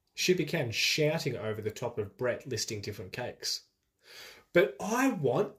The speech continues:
fairy bread cake," Lizzie screamed. Brett was taken aback. He said, "But we don't have the ingredients. We can't make any."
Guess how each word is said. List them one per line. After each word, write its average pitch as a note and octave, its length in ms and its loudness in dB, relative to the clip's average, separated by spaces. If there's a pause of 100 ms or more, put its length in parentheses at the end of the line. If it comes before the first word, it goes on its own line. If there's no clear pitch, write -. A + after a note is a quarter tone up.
(140)
fairy D4+ 380 8
bread D3+ 460 6
cake," A2+ 580 -4 (120)
Lizzie A#2 320 -6
screamed. A#2 760 0 (440)
Brett D3 200 4
was G#2+ 160 -4
taken B2 380 -2
aback. A2+ 500 -8 (500)
He D#3+ 140 0
said, E3+ 460 6 (420)
"But F#3+ 140 -2
we G3 80 0
don't G#3 220 6
have F3+ 160 0
the D#3 100 0
ingredients. D#3 640 -2 (380)
We E3 80 0
can't A3 260 2
make G#3 240 2
any." B2+ 380 0